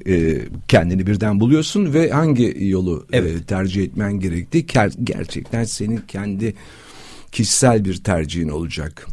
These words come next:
Speaker 1: Çünkü
Speaker 2: Aynen.
Speaker 1: art-, evet, bi-, burada bir, aslında yollarda çatallandığı bir ortam yaratılmış demek ki.
Speaker 2: Evet. Peki eski devirlerde çok fazla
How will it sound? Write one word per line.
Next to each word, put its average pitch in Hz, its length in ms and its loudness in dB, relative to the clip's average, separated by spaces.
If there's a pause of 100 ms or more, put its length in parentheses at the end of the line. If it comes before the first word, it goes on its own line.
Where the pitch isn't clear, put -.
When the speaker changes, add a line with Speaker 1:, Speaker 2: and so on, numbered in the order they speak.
Speaker 1:
Çünkü - 160 -4
Speaker 2:
Aynen. 147 160 4
Speaker 1:
art-, 101 360 0
evet, 85 400 0
bi-, 113 140 -2
burada 127 220 4
bir, 123 80 8
aslında 143 260 4
yollarda 151 440 6
çatallandığı 143 800 4
bir 127 300 2
ortam 98 440 2
yaratılmış 87 680 0
demek 80 320 -4
ki. 71 160 -8 (320)
Speaker 2:
Evet. - 260 2 (200)
Peki 233 320 2 (360)
eski 185 400 0
devirlerde 160 800 2 (220)
çok 165 160 -2
fazla 139 480 -2